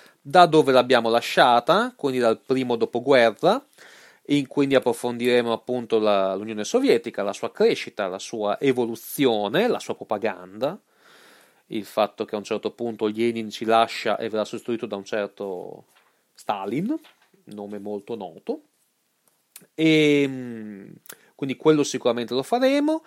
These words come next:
Eh, probabilmente farò una puntata su Dark Ages Britannia, eh, gioco tattico, ehm, dedicato agli scontri medievali,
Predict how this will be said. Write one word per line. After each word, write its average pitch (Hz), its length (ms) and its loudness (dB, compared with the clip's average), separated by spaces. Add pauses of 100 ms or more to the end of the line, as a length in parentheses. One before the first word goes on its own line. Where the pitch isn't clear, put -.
(400)
Eh, 135 540 8
probabilmente 165 460 4
farò 170 340 4
una 196 300 4
puntata 156 960 8
su 127 1000 0
Dark 135 300 10
Ages 143 240 2
Britannia, 131 840 0
eh, 107 320 -4
gioco 127 380 -4
tattico, - 640 -2 (520)
ehm, 98 840 -6 (220)
dedicato 110 580 -4
agli 110 160 -2
scontri 120 460 -4
medievali, 247 760 0